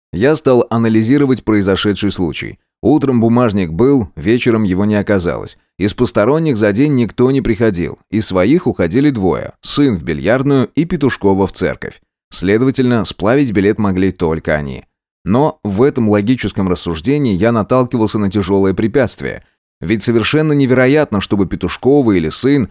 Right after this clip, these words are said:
удовольствовались бы одним билетом и не воспользовались бы ни деньгами, ни остальными облигациями. Желая отвести от себя подозрения, они могли, конечно, подбросить бумажник кухарке,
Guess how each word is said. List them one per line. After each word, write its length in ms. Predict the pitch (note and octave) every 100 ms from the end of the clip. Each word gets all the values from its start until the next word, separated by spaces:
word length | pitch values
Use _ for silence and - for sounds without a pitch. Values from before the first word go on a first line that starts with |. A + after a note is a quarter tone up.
| _ -
удовольствовались 880 | A2 F#2+ A#2 D3 - B2 A#2 A2 F#2
бы 240 | A2+ C3
одним 520 | - A2 F2+ A#2 C3+ A2
билетом 560 | G#2 G#2 F2+ B1 - -
и 80 | A#2+
не 120 | A2+
воспользовались 680 | G2+ - G2+ G2+ G#2 G#2 G#2+
бы 140 | A2
ни 140 | A2
деньгами, 520 | G2 F#2 E2+ F#2 G#2+ B2+
ни 120 | A2
остальными 540 | F#2 - F2+ F2+ G2
облигациями. 880 | F#2+ G#2+ A#2 C3 - E2+ A1+ B1 - _ _
Желая 480 | F2+ G#2+ B2 E3+ E3
отвести 440 | A#2+ A#2 A2 E3
от 100 | D#3+
себя 260 | G#2+ A2 A#2+
подозрения, 760 | A2+ G#2 F2+ A#2 D#3+ D3 A#2 -
они 260 | G#2 A2
могли, 360 | C#3+ A2 A2 C#3+
конечно, 480 | A#2 G#2 B2 A#2+ G2+
подбросить 520 | F2+ D#2 G#2+ A#2+ A2+
бумажник 480 | F#2 G2 G2+ G#2 G2+
кухарке, 640 | A2 - A#2+ F2 -